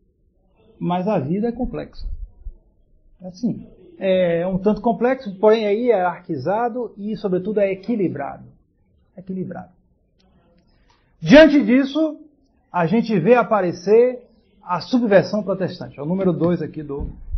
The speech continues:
do, do, do, do papel, né? A subversão protestante aparece diante disso. Subverte isto. E como subverte?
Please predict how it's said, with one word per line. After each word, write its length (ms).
do, 220
do, 200
do, 280
do 140
papel, 360
né? 280
A 140
subversão 680
protestante 600
aparece 500
diante 480
disso. 400
Subverte 800
isto. 440
E 80
como 220
subverte? 640